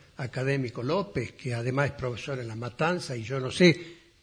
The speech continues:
eh, la declaración jurada de cargos. ¿Cómo va a ser profesor en La Matanza y rector con dedicación, vicerrector con dedicación exclusiva acá? ¿Cuánto gana? ¿Cuánto le pagamos? Me dicen que está,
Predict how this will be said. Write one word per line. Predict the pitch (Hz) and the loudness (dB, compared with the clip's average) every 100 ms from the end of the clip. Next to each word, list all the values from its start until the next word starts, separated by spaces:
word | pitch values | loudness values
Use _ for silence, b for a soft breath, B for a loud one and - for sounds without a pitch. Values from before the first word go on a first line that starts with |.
| _ - | _ -2
eh, | 127 | 2
la | 123 | 4
declaración | 123 131 131 123 147 | 4 4 2 2 0
jurada | 127 135 127 | -2 0 0
de | 113 110 | -2 2
cargos. | 214 208 120 107 | 4 4 0 -4
¿Cómo | - 240 | -2 0
va | 165 | 0
a | |
ser | - 135 | 0 2
profesor | 143 117 139 | 2 4 4
en | |
La | 127 | 4
Matanza | 127 127 165 147 135 | 2 4 2 2 -2
y | |
rector | 113 131 - 151 143 | -2 -4 -2 -4 -2
con | 127 | 0
dedicación, | 127 131 135 123 147 135 135 | 2 2 0 0 0 -2 2
vicerrector | 143 143 120 123 - 139 | 2 2 -2 -2 0 0
con | 139 120 | 2 2
dedicación | 127 127 110 147 | 2 2 0 0
exclusiva | 123 - 123 147 127 | -2 -4 -2 0 0
acá? | 113 101 - - - - - - - _ _ _ _ - - | -2 -6 -10 -14 -20 -20 -20 -20 -20 _ _ _ _ -8 6
¿Cuánto | 196 160 143 | 6 8 8
gana? | 127 110 110 | 8 6 2
¿Cuánto | 160 185 165 | 4 6 6
le | 127 | 2
pagamos? | - 117 110 104 110 - - - b b b b b - | 2 0 0 -2 -8 -12 -20 -20 b b b b b -2
Me | 139 139 | 2 6
dicen | 180 - 165 | 6 4 0
que | 156 135 131 131 | 2 2 2 -4
está, | - 151 | -4 -4